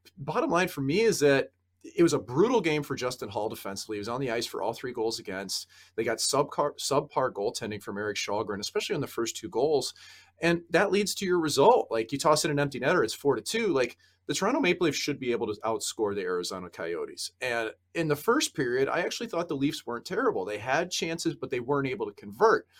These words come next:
And that's where frustration set in. And that second period was just terrible for Toronto. And that sunk them because then again, guess what? You get to the third and you're trying to press.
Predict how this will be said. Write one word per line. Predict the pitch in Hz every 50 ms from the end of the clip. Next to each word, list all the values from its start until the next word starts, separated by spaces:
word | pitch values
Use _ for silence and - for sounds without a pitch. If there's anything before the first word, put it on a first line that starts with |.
| - - - - - _ _ _ - 185
And | 190
that's | 240 285 285 -
where | 302 220
frustration | - - 160 139 135 - - 139 165 254 269 - 175 147
set | - - 120 110 113
in. | 120
And | 123 131
that | 131 131 -
second | - 202 202 202 143 -
period | - 185 247 240 151
was | 127 - -
just | 165 - -
terrible | - 170 185 247 302 254 156
for | - - 110
Toronto. | - - 113 98 90 82 85 - - _ _ _ _ _ -
And | 156 170
that | 180 190 185
sunk | - - - 180 240 277 -
them | - 117 -
because | - 135 - 143 135
then | 151 156 190
again, | 190 196 277 339 247 165 135
guess | 120 139 143 -
what? | - 202 - -
You | 127
get | 147 143
to | 170
the | 151 151
third | - - 208 220 226 202 160
and | 139 131
you're | 127 123
trying | - - 123 127 143
to | 160 -
press. | - - 226 190 180 180 180 - -